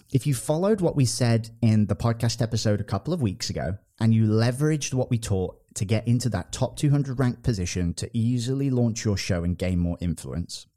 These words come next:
And then if you followed what we said in the episode last week and you loaded up your schedule with dream customers who are a perfect fit for your business, and then if you followed what we said this week and you actually outsourced those simple tasks to a V A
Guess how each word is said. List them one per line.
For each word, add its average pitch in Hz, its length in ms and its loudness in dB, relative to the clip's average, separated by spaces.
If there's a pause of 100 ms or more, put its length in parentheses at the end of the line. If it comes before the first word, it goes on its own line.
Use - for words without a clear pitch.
(640)
And 120 200 2
then 110 400 0 (500)
if 120 100 -2
you 123 60 0
followed 156 340 2
what 147 200 0
we 131 80 4
said 120 400 0
in 117 120 4
the 120 120 6
episode 110 400 4
last 120 420 -2
week 98 380 0
and 113 120 6
you 113 120 6
loaded 123 480 4
up 143 120 -4
your 139 140 4
schedule 117 380 2
with 104 160 0
dream 143 480 4
customers 113 540 2
who 117 120 4
are 113 60 6
a 120 80 4
perfect 143 560 -2
fit - 200 2
for - 60 0
your 107 120 6
business, 143 580 0 (580)
and 135 100 6
then 147 60 6
if 147 160 4
you 143 60 4
followed 147 340 2
what 139 120 2
we 143 60 4
said 123 300 0
this 160 340 0
week 113 340 2 (100)
and 120 100 6
you 120 100 6
actually 117 340 -2 (100)
outsourced 139 580 -2
those 113 220 2
simple 120 320 2
tasks 107 300 -2
to 104 140 -2
a 95 40 0
V 101 260 0
A 110 300 -2